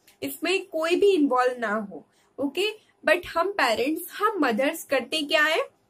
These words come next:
अब मैं ये बात आपको बता रही हूँ तो आप में से कई लोग comment करेंगे या फिर कई लोग सोचेंगे कि अरे, हम तो बच्चे के साथ time बिताते हैं, बच्चे को time देते हैं,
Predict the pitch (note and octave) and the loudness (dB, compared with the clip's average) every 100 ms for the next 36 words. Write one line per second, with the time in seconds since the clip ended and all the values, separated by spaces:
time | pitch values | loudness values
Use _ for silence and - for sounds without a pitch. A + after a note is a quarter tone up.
0 | _ _ _ _ _ _ _ - D4 D4+ | _ _ _ _ _ _ _ 0 2 4
1 | E4+ D#4 D#4 C#4+ D4 D4+ C#4+ D4 C#4 C4 | 2 2 4 4 6 2 0 0 2 4
2 | C4 C#4 F#4 F#4+ E4+ - B3 C4+ C#4 D4 | 2 2 -2 0 -2 2 2 2 0 0
3 | D4 D4 D#4+ C#4 B3+ C#4+ D4 C#4 A#3 A3+ | 0 -2 -4 0 0 0 0 -2 0 -2
4 | C#4 C#4 C4+ C#4 D#4 C#4+ C#4+ D4+ C#4 B3 | 0 2 2 0 0 -2 -2 -4 0 2
5 | C4+ D4+ - A#3+ A#3 D4 D4 D#4+ - - | 0 -4 -4 -6 -2 0 0 -2 -6 -2
6 | G#3+ A3 A#3 - _ _ - D#4+ D4+ E4+ | 0 0 -2 -4 _ _ 0 0 2 2
7 | C#4 C4+ C#4 C4+ C4+ A3+ A3+ G#3 A#3 C#4+ | 0 0 -2 -2 0 -2 0 -2 -2 -4
8 | C#4+ C#4 C#4 C#4+ C#4+ B3 - D4 D4 B3+ | 0 0 0 -4 -2 -4 -4 -6 -2 -2
9 | C4 D4+ D4+ D4+ D#4+ | 0 0 -2 -6 -10